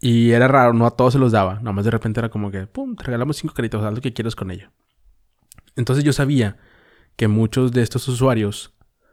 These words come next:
ahorita ya no dan nada. Y lo digo porque he entrado a, creo que entré hace como un año y medio, así como que para recordar viejos tiempos. Y todavía tengo mi monillo ahí con cosas. Y, y yo, yo lo que hacía era que me llegaba un correo de que alguien se registró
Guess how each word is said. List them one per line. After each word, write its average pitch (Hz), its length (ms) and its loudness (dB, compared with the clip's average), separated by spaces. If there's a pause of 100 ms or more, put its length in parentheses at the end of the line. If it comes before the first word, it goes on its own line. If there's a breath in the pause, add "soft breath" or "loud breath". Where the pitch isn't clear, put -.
(140)
ahorita 131 260 2
ya 175 60 4
no 175 100 4
dan 170 180 4
nada. 143 400 4 (120)
Y 123 100 -2
lo 120 160 2
digo 123 220 2
porque 120 580 -2
he 127 100 -2
entrado 127 380 2
a, 123 100 0
creo 113 140 -4
que 127 80 -2
entré 131 120 -4
hace 143 140 -2
como 135 160 0
un 113 80 2
año 120 120 2
y 131 60 4
medio, 110 340 0
así 110 180 -4
como 113 280 -6
que 107 100 -4
para 98 160 -4
recordar 95 420 -6
viejos 107 260 -6
tiempos. - 400 -16 (480 soft breath)
Y 127 80 -2
todavía 104 220 0
tengo 107 160 -2
mi 117 100 2
monillo 104 340 -2
ahí 104 120 -2
con 104 140 -10
cosas. 101 320 -10 (960 soft breath)
Y, 135 540 4
y 135 140 0
yo, 143 120 6
yo 139 160 6
lo 156 80 6
que 165 100 2
hacía 170 340 4
era 147 160 4
que 127 300 -4 (420)
me 127 160 2
llegaba 123 320 4
un 175 80 2
correo 170 480 4
de 120 180 0
que 117 100 0
alguien 113 240 2
se 165 100 2
registró 143 600 -2